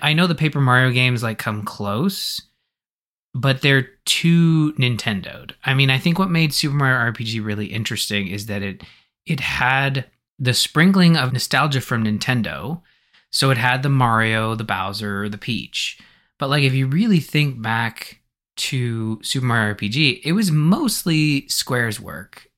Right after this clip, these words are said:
that I think made that game special. Uh, you know, the story, the bad guys, the, the character design, like, it's all very different from what you're probably used to when playing a Nintendo game. Uh,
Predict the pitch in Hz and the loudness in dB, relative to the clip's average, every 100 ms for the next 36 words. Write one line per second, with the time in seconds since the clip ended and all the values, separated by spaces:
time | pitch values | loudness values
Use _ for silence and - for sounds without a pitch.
0 | - 127 110 - 127 - 123 113 123 117 | -8 -2 -2 0 -2 0 -2 0 -2 0
1 | 101 98 104 101 - - - - - _ | -4 -6 -8 -8 -10 -8 -8 -8 -12 _
2 | _ _ _ _ _ - 107 95 98 90 | _ _ _ _ _ -8 -6 -6 -6 -6
3 | 87 - - - - 156 113 101 104 - | -10 -14 -18 -20 -10 -4 -4 -4 0 0
4 | - 135 123 120 120 117 113 107 104 101 | 2 2 4 4 4 4 2 0 -4 -4
5 | 104 104 107 110 107 107 101 - 98 95 | -2 0 0 0 0 -2 -4 -10 -12 -12
6 | 87 104 - 123 127 123 127 127 120 123 | -12 -10 -2 2 2 0 -2 0 -2 0
7 | 127 127 127 131 131 - - - - 139 | 0 -2 -2 -6 -8 -14 -20 -8 -2 -2
8 | - 143 233 147 156 147 113 104 120 - | 0 2 4 4 4 4 2 0 -2 0
9 | 120 104 - 107 113 110 - 117 107 101 | -2 -2 -4 -4 -4 -6 -4 -4 -2 -4
10 | 107 - - 98 95 95 - 98 95 95 | -4 -4 -4 -6 -6 -8 -8 -6 -6 -6
11 | 95 98 - 98 95 95 92 - _ _ | -6 -8 -6 -6 -8 -10 -14 -16 _ _
12 | _ _ _ - 107 98 98 | _ _ _ -10 -6 -4 -6